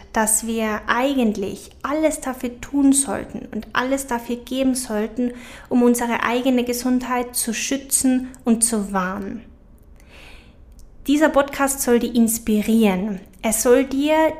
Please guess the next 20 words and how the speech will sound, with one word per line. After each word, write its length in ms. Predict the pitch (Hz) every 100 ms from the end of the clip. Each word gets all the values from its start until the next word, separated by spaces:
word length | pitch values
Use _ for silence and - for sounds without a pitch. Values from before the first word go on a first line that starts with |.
| -
die 60 | 233
Möglichkeit 680 | 233 285 311 - 285 277
geben, 520 | 269 269 269 262 262 -
dass 160 | 233
du 120 | -
dir 160 | 226 220
selbst 680 | 220 - 247 262 - - 226
Wissen 320 | 262 - 214
aneignest 1000 | - 202 - 202 214 247 277 311 - -
und 180 | 226 226
deine 280 | 226 262 -
aktuelle 460 | 240 - 240 233
Situation 960 | 233 233 - 214 214 - 233 254 285 285 - - -
dadurch 240 | 240 240
selbst 380 | - 233 233 247
in 100 | 233
die 120 | 214
Hand 520 | - 226 233 233 -
nehmen 320 | 214 202 196
kannst. 520 | 196 - 214 254 -